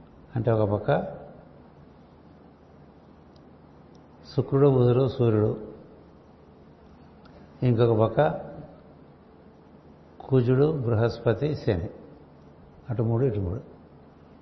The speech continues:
చంద్రుడు భూమి చుట్టూ తిరుగుతూ ఉంటాడు. అంచేత ఈ అమెరికాలో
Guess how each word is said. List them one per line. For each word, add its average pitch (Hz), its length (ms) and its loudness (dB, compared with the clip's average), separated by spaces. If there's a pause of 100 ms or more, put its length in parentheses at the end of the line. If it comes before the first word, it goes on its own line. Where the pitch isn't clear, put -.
(280)
చంద్రుడు 123 460 2
భూమి 127 200 2
చుట్టూ 120 240 0
తిరుగుతూ 101 300 0
ఉంటాడు. 87 400 -6 (2250)
అంచేత 113 760 2 (1400)
ఈ 123 160 2
అమెరికాలో 123 800 4